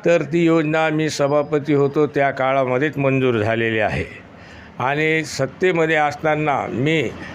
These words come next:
ह्या माध्यम-, सत्तेच्या माध्यमातून माझ्या प्रभागात कमीत कमी एकशे साठ ते बासष्ट घरकुल दिलेले आहे, माझ्या प्रभागामध्ये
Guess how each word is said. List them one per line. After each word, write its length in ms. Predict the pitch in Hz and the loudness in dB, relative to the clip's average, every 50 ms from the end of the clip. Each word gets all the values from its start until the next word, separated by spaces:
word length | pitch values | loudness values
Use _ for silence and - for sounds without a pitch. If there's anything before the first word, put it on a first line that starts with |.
| - - - - - - - - - - - - - - - - - - - | -14 -14 -12 -12 -12 -12 -12 -12 -12 -12 -12 -12 -10 -10 -10 -10 -10 -8 -6
ह्या 300 | - 107 110 135 170 180 | -4 -2 0 0 0 0
माध्यम-, 520 | 175 170 170 165 151 151 165 160 156 156 143 | 0 0 0 0 0 0 -2 0 0 0 0
सत्तेच्या 560 | - 143 143 139 - 165 165 147 165 160 151 | 0 -2 -2 -2 0 -2 -2 0 0 0 0
माध्यमातून 800 | 143 143 143 147 139 147 151 151 151 151 147 143 - 143 127 101 - - - - - - - - - - | 2 0 0 0 0 0 0 0 2 0 -2 0 0 0 0 -2 -6 -12 -16 -18 -18 -18 -16 -14 -8 -4
माझ्या 580 | 107 120 123 131 139 143 139 143 147 160 175 | -2 0 2 2 2 0 0 0 0 0 0
प्रभागात 600 | 180 175 - 156 147 143 139 135 143 139 131 117 101 - - - - - - - - - - - - | 0 0 0 -2 0 2 2 2 2 2 0 0 -2 -4 -10 -16 -18 -18 -18 -18 -20 -20 -14 -6 -2
कमीत 280 | 156 160 165 180 180 175 - | -2 0 2 0 0 0 -2
कमी 240 | 175 170 170 160 156 | -2 0 0 0 0
एकशे 300 | 160 156 - - 160 160 | 0 -2 -2 -2 -2 -2
साठ 400 | - - 143 135 147 147 - - | 0 0 0 0 0 -2 -2 -2
ते 60 | 160 | -2
बासष्ट 760 | 135 113 104 123 127 123 - - 208 185 - - - - 175 | -2 0 0 0 0 0 0 0 -2 0 0 -4 -6 -2 -2
घरकुल 540 | 160 143 127 123 139 139 135 - 147 143 131 | 0 2 2 2 0 0 0 0 0 0 2
दिलेले 340 | 123 131 127 127 123 120 120 | 0 0 2 2 2 2 2
आहे, 300 | 113 107 101 107 90 76 - - - - - - | 0 0 0 -2 -2 -4 -6 -10 -18 -18 -8 -4
माझ्या 240 | 113 120 120 117 107 | -2 0 0 -2 0
प्रभागामध्ये 720 | - 113 113 107 110 104 98 101 101 98 95 92 90 82 | 0 0 0 2 0 0 0 0 0 0 -2 -4 -4 -8